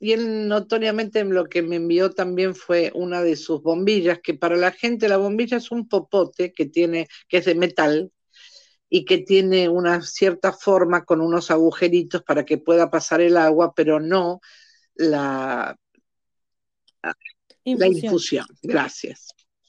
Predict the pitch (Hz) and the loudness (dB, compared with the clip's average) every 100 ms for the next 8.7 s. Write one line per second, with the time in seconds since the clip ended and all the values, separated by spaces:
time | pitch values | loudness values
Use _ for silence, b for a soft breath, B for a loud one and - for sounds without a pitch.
0 | - - - - _ _ 339 302 320 330 | -14 -10 -10 -14 _ _ 0 2 2 0
1 | 311 381 302 285 254 294 185 185 147 170 | 0 0 2 4 4 0 2 2 4 2
2 | 180 180 175 233 - - 180 190 190 147 | 2 2 0 -4 -2 0 2 2 2 2
3 | 175 180 180 170 156 175 160 285 330 262 | 0 2 0 2 0 -2 -2 0 0 0
4 | 226 - 320 359 262 247 233 247 339 277 | -4 -2 0 0 0 0 -2 0 -2 0
5 | 254 240 233 269 311 370 359 - 262 277 | -2 -4 -4 -4 0 -2 -2 -4 -4 -4
6 | 302 285 294 277 262 208 240 262 233 196 | -4 -4 -6 -2 -2 0 0 2 2 2
7 | 214 254 B B - 196 196 247 - 196 | 0 -4 B B 0 2 4 0 0 -2
8 | 170 147 - 190 208 214 254 | 0 -4 -6 -10 -2 0 0